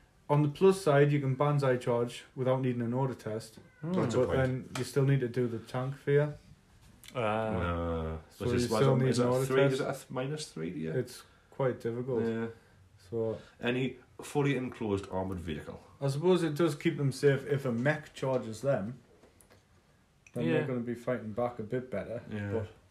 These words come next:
Speaker 2: Hmm.
Speaker 1: yeah, yeah. That, like I say, take one.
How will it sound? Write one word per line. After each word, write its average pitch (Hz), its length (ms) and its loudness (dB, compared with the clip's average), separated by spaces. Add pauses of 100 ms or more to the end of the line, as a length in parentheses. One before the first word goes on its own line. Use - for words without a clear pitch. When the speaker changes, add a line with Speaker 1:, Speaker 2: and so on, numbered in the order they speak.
(800)
Speaker 2:
Hmm. 139 240 -8 (220)
Speaker 1:
yeah, 135 180 -4 (840)
yeah. 147 300 4 (320)
That, 151 420 0
like 151 160 4
I 135 80 4
say, 123 220 -2
take 147 380 2
one. 120 320 2